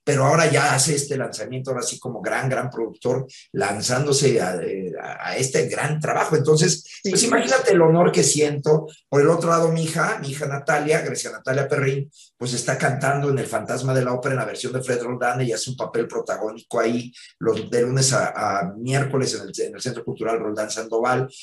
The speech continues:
Speaker 1: Y pues eso está bien padre, porque pues ya es la, la siguiente generación. Ya,
Speaker 2: Exacto.
Speaker 1: ya ahora yo ya soy el viejito, ya tengo que dejar pasar a los jóvenes que son César y, y Natalia,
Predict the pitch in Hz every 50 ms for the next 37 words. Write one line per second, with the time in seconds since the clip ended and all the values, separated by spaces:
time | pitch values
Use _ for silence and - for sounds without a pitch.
0 | - - - _ 175 156 185 185 180 202 202 196 - - 170 180 185 175 151 139
1 | 170 180 214 202 - 151 139 - 135 131 131 139 - 139 135 131 143 151 156 160
2 | 170 165 156 147 - - - - 117 117 117 117 - 131 123 139 156 151 151 170
3 | - - 151 139 139 131 131 131 - - 165 160 139 120 110 113 123 135 135 131
4 | - - _ _ 190 180 175 123 131 147 170 170 170 160 170 165 165 156 151 156
5 | 151 156 160 156 147 156 151 156 175 185 - 151 139 135 135 135 170 156 160 147
6 | - 151 135 131 131 143 147 - - 147 139 - - 143 147 156 160 156 - -
7 | _ _ _ _ - 117 131 131 131 123 - - 143 151 156 160 156 147 135 -
8 | - - 147 139 139 - 151 135 135 - 151 135 135 123 120 120 - - 120 113
9 | 113 113 - - 135 135 135 135 135 147 156 151